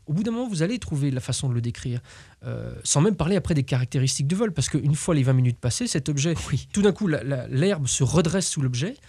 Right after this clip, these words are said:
Speaker 1: comme si elle était, euh,
Speaker 2: Hmm.
Speaker 1: comme les cheveux dans un courant électrique, et l'objet part à une vitesse constante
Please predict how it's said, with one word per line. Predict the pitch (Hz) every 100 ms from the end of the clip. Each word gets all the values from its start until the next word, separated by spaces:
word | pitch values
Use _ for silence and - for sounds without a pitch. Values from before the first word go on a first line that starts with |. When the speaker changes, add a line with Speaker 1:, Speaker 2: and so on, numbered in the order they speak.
| - _
Speaker 1:
comme | -
si | 135 147
elle | 139
était, | 135 160 151
euh, | 123 120 - -
Speaker 2:
Hmm. | 101 80
Speaker 1:
comme | - 135
les | 135
cheveux | - - 175 160 127
dans | 127 120
un |
courant | 120 123
électrique, | 123 - 254 -
et |
l'objet | 143 139 220
part | - 226 202 151
à |
une | 143
vitesse | 151 139 135
constante | 151 - 247